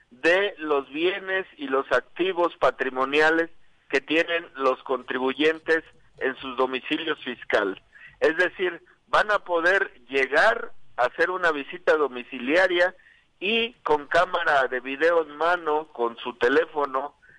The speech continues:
eh, inteligente, van a poder grabar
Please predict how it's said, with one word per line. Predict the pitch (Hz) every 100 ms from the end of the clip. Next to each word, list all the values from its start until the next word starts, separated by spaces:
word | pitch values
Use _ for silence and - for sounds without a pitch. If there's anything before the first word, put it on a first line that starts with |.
| _
eh, | 107 117 120 123
inteligente, | 123 139 143 147 180 170 165 160 - - _
van | - 175 185
a |
poder | - 156 165 175 -
grabar | 135 139 135 156 214 - -